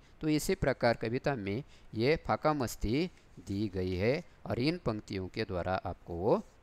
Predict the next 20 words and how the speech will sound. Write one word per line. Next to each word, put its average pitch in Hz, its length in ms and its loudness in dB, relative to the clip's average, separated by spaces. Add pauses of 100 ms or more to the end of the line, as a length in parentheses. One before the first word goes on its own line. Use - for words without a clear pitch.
(140)
दिखाई 110 520 -4 (420)
देती 82 320 -8
है। - 120 -14 (400)
तो 143 60 0
इसी 147 220 0
प्रकार 156 480 4 (800)
जो 139 400 4 (120)
चौथा 127 360 4
पाठ 123 340 2
है 123 280 2 (100)
या 117 120 0
कविता 131 420 2
है, 98 260 2 (300)
उसके 135 320 -2
क्वेश्चन 98 380 -4
आंसर 87 280 -4
हमें 82 260 -6
यहाँ 85 440 -2 (320)
लिखने 90 600 -4 (300)
होंगे। 78 400 -10